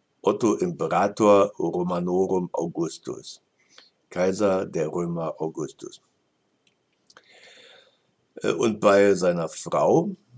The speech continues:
Theophanu lesen wir, wobei der Name jetzt griechisch geschrieben ist, Theophano Imperator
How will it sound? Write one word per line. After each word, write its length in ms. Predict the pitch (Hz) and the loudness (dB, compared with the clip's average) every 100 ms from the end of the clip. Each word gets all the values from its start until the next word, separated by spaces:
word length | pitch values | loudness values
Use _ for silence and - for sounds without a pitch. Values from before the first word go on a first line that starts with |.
| _ | _
Theophanu 720 | - 85 - 127 131 135 135 107 _ | -6 -6 -2 -4 -2 -4 -6 -10 _
lesen 480 | 98 101 107 117 104 | -4 0 0 0 -2
wir, 420 | 107 107 107 117 _ _ _ _ _ _ _ _ _ - | 0 0 0 -4 _ _ _ _ _ _ _ _ _ -6
wobei 360 | 87 90 90 | -4 0 0
der 200 | 85 85 | 0 -2
Name 720 | 82 85 90 113 165 185 175 - _ _ _ - _ | -2 0 2 4 4 2 -2 -12 _ _ _ -20 _
jetzt 640 | 95 95 85 - - - _ _ - | 0 0 0 -6 -8 -20 _ _ -8
griechisch 460 | 131 139 165 147 | 2 2 2 0
geschrieben 500 | 135 135 143 147 180 | -4 -6 -6 -6 -4
ist, 340 | - 175 - - _ _ _ - _ _ _ _ | -4 -4 -6 -14 _ _ _ -20 _ _ _ _
Theophano 920 | - 107 101 - 117 135 139 135 135 - _ - | 4 6 6 4 4 6 10 10 10 4 _ 0
Imperator 1200 | 104 - - 92 87 170 101 - 98 98 104 | 0 -2 -2 0 2 2 0 0 2 2 2